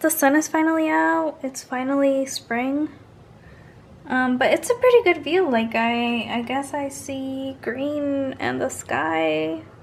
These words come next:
I don't know what else to say. Over here, we have just my little drawers. I have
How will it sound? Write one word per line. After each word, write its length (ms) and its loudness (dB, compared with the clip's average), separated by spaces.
I 60 -2
don't 220 0
know 320 2
what 160 4
else 240 0
to 80 -6
say. 420 0
Over 280 2
here, 680 2
we 180 2
have 440 2
just 240 2
my 160 6
little 460 6
drawers. 720 2
I 100 -6
have 560 -2